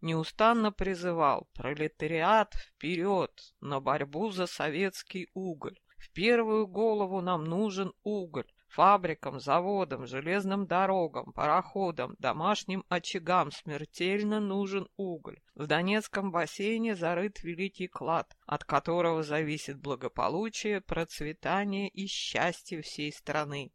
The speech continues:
Этот клад необходимо добыть с оружием в руках».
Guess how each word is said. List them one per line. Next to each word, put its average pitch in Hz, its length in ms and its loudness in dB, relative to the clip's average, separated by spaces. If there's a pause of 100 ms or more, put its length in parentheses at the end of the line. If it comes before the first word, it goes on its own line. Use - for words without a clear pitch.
(100)
Этот 160 320 0
клад 196 440 2
необходимо 151 720 -2
добыть 135 440 -4
с - 160 -10
оружием 160 640 0
в 143 80 -8
руках». 143 560 0